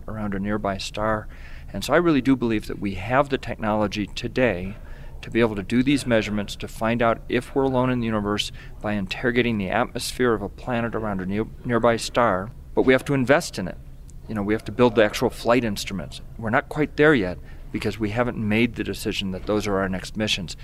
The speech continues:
But I think we will, because we have all of the tools to do it here on Earth. At the same time, uh, observatories on Earth are making great progress. Now, what we don't have yet that's absolutely critical is the address, or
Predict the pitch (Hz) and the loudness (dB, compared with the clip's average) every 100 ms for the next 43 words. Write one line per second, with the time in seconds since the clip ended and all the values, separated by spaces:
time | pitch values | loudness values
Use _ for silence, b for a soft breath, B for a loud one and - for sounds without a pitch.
0 | B - 110 - 160 143 127 123 110 - | B -2 0 0 0 2 4 4 0 -4
1 | B B B 117 110 113 120 120 127 131 | B B B -8 -4 0 4 6 6 4
2 | 123 - - 165 131 104 - - 113 117 | 0 -4 2 4 6 4 -2 -4 0 0
3 | 98 110 107 98 104 101 - - B - | 0 0 2 2 -2 -2 -6 -14 B -12
4 | - 107 - 120 117 123 113 110 113 B | -10 -6 0 0 2 0 0 -2 -8 B
5 | B - 87 104 110 120 117 120 107 98 | B -4 -2 2 4 4 4 2 2 2
6 | 104 107 101 98 107 95 104 - - 135 | 0 -2 -4 -4 -4 -2 -2 -2 0 2
7 | 107 73 117 117 - 117 107 - 135 156 | 2 -2 0 0 0 -4 -4 0 0 0
8 | - b b - - - 127 113 110 104 | -6 b b -14 -12 -4 -2 0 0 -2
9 | - - - - - - - - 104 123 | -4 -12 -12 -14 -14 -10 -8 -2 -2 -2
10 | 101 104 - 139 120 - - - - - | -6 -6 0 0 0 -4 -12 -14 -14 -14
11 | - - 104 101 - 107 - - 123 113 | -8 -4 -2 -4 -4 -4 -2 2 2 2
12 | 82 - - 95 | 0 -4 -8 -10